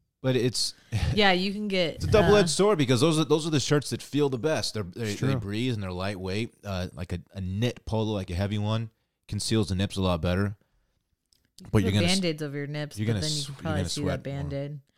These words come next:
Speaker 1: No,
Speaker 2: Here's
Speaker 1: don't,
Speaker 2: a
Speaker 1: you can't
Speaker 2: question.
Speaker 1: Band-Aid your nips. <laughs>
Speaker 2: What do you think about girls having nips out? Not nips out, but, like, just nipping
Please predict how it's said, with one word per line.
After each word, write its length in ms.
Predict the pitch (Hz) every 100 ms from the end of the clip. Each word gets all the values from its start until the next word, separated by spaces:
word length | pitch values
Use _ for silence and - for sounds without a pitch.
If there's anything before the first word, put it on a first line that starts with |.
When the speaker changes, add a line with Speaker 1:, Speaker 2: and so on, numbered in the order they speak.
| - - -
Speaker 1:
No, 100 | 196
Speaker 2:
Here's 120 | 190 262
Speaker 1:
don't, 80 | 247
Speaker 2:
a 20 |
Speaker 1:
you 20 |
can't 60 | -
Speaker 2:
question. 420 | 185 185 165 170
Speaker 1:
Band-Aid 300 | 80 80 76
your 80 | 80
nips. 380 | 78 76 - _
<laughs> 280 | - - -
Speaker 2:
What 200 | 175 196
do 60 | 214
you 80 |
think 200 | 185 196
about 360 | 190 180 156 - _ _ _ _ _ _ _ _ 160
girls 360 | 175 196 202
having 320 | 156 135 139
nips 280 | 139 131 -
out? 240 | 139 131 226 - _ _ _ _ _ _ _ _ _
Not 200 | 196 208
nips 260 | 165 151 -
out, 240 | 139 135 -
but, 80 |
like, 160 | 156 139
just 340 | 139 147 - 139
nipping 480 | 123 - - 147